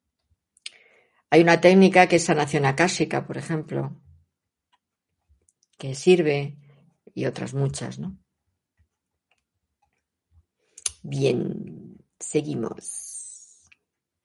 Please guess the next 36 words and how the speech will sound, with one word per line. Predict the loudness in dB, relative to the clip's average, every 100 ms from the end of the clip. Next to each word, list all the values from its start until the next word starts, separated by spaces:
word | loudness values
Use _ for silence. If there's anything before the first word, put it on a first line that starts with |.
| _ -20 -20 -20 -20 _
Artanis, | 0 2 6 6 4 -2 -6 -14 -14 -16 -18 _ 0
a | 6
ver, | 6 6
¿qué | 4
pasa | 0 -4 -6
contigo? | -6 -6 -6 -6 -6 -12 -18 _ 2
Veo | 6 6 6
que | 6
tienes | 8 8 6
cinco | 6 4 8
haditas. | 6 6 2 -2 -2
Me | -2 -2
encanta | 0 2 2 4 4 4 2
la | 4 6
lila. | 6 4 0 -2 -12 _ _ _ _ _
¿Cuál? | 6 8
La | 8
que | 6
está, | 4 8
venga | 8 8
a | 8
dar | 8
vueltas | 6 4 4 2
pa' | 4 4
ahí. | 6 6 6 0 _ -8
<laughs> | -4 2 4 6 4 4 -12 -20 -20 _ _ _
¿Os | 2
dais | 4
cuenta | 4 6 6
que, | 4 2 -6 _ _ _ _ -4
eh, | 2
cuando | 6 8 8
hago | 6 4 -2 2
ese, | 2 6 4 4
ese | 4 6
hada, | 8 8 6 4 -6